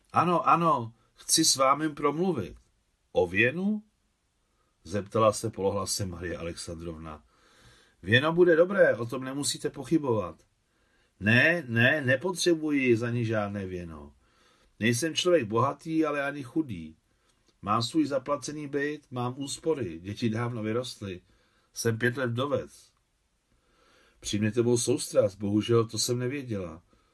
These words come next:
"Děkuji, Madame Marie, ale já," Messie Michel se zarazil a zmlkl.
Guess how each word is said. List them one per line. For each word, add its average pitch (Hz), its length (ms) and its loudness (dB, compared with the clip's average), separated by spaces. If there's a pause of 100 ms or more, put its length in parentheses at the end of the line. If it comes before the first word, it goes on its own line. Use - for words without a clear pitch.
(1000)
"Děkuji, 120 420 6
Madame 98 260 0
Marie, 87 340 -6
ale 113 180 6
já," 123 360 6 (440)
Messie 120 460 -2
Michel 113 380 -4
se 120 160 -8
zarazil 87 640 -8
a 90 100 -12
zmlkl. 87 460 -14